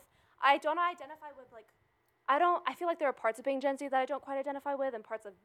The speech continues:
millennialism that I don't identify with, but I don't know. I'm right in the middle. But because of the, all the Clean Water Act, there's a lot more regulation in the Hudson, and people just couldn't just dump shit into the Hudson. Um,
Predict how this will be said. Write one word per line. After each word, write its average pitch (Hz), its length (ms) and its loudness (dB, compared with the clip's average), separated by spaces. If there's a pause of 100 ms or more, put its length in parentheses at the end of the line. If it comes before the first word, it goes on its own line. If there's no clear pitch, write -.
(100)
millennialism 247 840 -16
that 254 120 -14
I 247 100 -14
don't 262 160 -16
identify 254 500 -8
with, 247 260 -4
but 160 220 -4 (300)
I 240 80 4
don't 196 100 -2
know. - 160 -12 (140)
I'm 262 240 -2
right 196 140 -2
in 95 40 -16
the - 80 -20
middle. - 300 -16 (760)
But - 360 4 (1300)
because 311 440 2
of 370 100 -4
the, - 100 -8
all 262 220 4
the 269 100 -10
Clean 311 200 -6
Water 285 200 2
Act, - 160 -4
there's 226 140 -4
a 226 40 -8
lot 226 140 0
more 240 100 -2
regulation 208 540 -6
in 185 80 -8
the 185 80 -8
Hudson, 180 460 -8
and 233 160 2
people 262 200 -4
just 269 140 -4
couldn't 240 200 -8
just 214 160 -6 (120)
dump 214 280 -6
shit - 320 -14
into 190 180 -18
the 185 60 -20
Hudson. - 440 -20 (400)
Um, 226 420 6